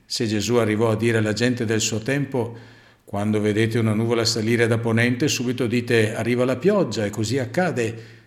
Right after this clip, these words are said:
Ipocriti, sapete valutare l'aspetto della terra e del cielo,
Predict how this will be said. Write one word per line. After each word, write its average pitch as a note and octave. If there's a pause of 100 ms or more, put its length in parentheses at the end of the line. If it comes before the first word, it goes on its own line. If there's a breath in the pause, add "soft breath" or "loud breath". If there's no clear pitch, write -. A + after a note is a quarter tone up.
Ipocriti, D3
sapete C#3
valutare C3
l'aspetto B2+
della B2
terra C3
e -
del A#2+
cielo, F3